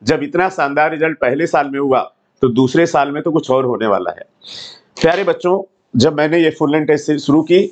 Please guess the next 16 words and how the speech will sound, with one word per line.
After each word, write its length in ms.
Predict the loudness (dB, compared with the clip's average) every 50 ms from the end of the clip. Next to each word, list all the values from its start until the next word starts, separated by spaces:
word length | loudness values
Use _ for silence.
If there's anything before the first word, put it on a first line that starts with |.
| -8 _ _ _ _ _ _ -2
तो 60 | 0
मैंने 260 | 2 2 0 0 0
बोला 280 | 2 2 2 2 2 0
था 160 | 0 -4 -6 -8 -10 _ _ _ _ _ _ _ _ 0
कि 80 | 2 2
ये 80 | 4 4
मील 260 | 4 2 2 2 2
का 120 | 2 0 0
पत्थर 320 | 0 -2 -2 -2 -2 -2
साबित 360 | 0 0 -2 -2 -2 -4 -2
होगा, 180 | 0 0 2 0
इसका 220 | 0 0 -2 -2 -2
result 300 | 0 0 -2 0 0 -2
आप 140 | -2 -2 -4
लोग 100 | -4 -4
देखिएगा। 500 | -2 -4 -2 0 -2 0 0 -2 -4 -4